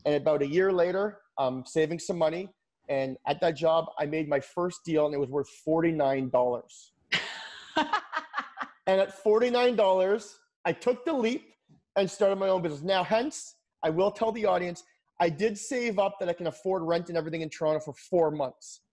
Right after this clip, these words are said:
Speaker 1: while I was working that whole year. But I did leave as soon as I hit that first sale, um, for forty-nine dollars.
Speaker 2: That's pretty cool. Okay, so talk to me about this list building, 'cause this is so, again, for me as a marketer, I love all these kinds of things, and I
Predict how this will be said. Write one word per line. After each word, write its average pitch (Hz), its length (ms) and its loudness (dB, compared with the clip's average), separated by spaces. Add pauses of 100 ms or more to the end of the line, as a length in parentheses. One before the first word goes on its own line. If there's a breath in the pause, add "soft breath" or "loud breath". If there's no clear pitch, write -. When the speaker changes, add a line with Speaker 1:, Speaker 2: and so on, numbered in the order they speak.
(380)
Speaker 1:
while 170 260 2
I 165 40 4
was 160 160 0
working 156 320 -2
that 147 120 0
whole 143 160 0
year. 131 240 -4
But 151 100 0
I 147 40 0
did 190 220 2
leave 190 280 -2
as 160 120 -2
soon 180 100 -12
as 160 60 -6
I 160 40 0
hit 160 140 -6
that 156 180 -6
first 156 280 -6
sale, 143 280 0 (400)
um, 127 320 0
for 147 140 -8
forty-nine 127 380 -2
dollars. 120 260 -4 (440)
Speaker 2:
That's 269 140 -4
pretty 185 360 -2
cool. 143 420 -4 (320 loud breath)
Okay, 196 160 0
so 196 120 -10
talk 269 260 -4
to 269 60 -16
me 269 40 -8
about 233 160 -2
this 208 160 -12
list 180 280 -6
building, 135 340 -4
'cause 170 220 -6
this 220 180 -2
is 233 260 -2
so, 180 440 2
again, 156 260 -2
for 175 140 -2
me 180 160 2
as 170 120 0
a 165 60 -2
marketer, 147 580 0 (240 loud breath)
I 175 100 0
love 170 280 2
all 156 160 2
these 151 160 -4
kinds 156 280 -6
of 160 100 -8
things, 208 320 -2
and 156 100 -6
I 151 80 -6